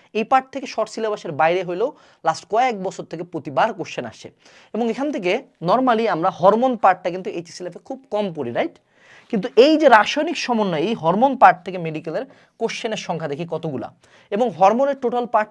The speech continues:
থেকে কোশ্চেন হয় নাই, শুধুমাত্র একটা জায়গা থেকে কোশ্চেন হয়েছে, সেটা হলো হরমোনের একটা ছক আছে, এই ছকটা থেকে সর্বাধিক কোশ্চেন আসছে। সেকেন্ড মোস্ট ইম্পর্টেন্ট টপিক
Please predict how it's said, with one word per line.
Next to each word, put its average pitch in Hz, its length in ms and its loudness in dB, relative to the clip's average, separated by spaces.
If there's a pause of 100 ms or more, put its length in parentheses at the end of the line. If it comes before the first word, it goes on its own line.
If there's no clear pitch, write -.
থেকে 214 200 -6
কোশ্চেন 175 340 -6
হয় 156 200 -2
নাই, 110 80 -8 (480)
শুধুমাত্র 277 560 0 (240)
একটা - 240 -2
জায়গা 175 240 -2
থেকে 160 200 -6
কোশ্চেন 147 240 -8
হয়েছে, 202 200 -6 (360)
সেটা 147 180 -4
হলো 139 200 2
হরমোনের 185 580 0
একটা 143 180 -8 (160)
ছক 170 240 0 (120)
আছে, - 160 -18 (440)
এই 196 80 0 (100)
ছকটা 185 380 -4
থেকে 160 200 -10
সর্বাধিক 123 400 -10
কোশ্চেন 120 300 -16
আসছে। - 180 -20 (480)
সেকেন্ড 233 340 2
মোস্ট 233 180 0 (100)
ইম্পর্টেন্ট 226 440 0
টপিক 302 220 -2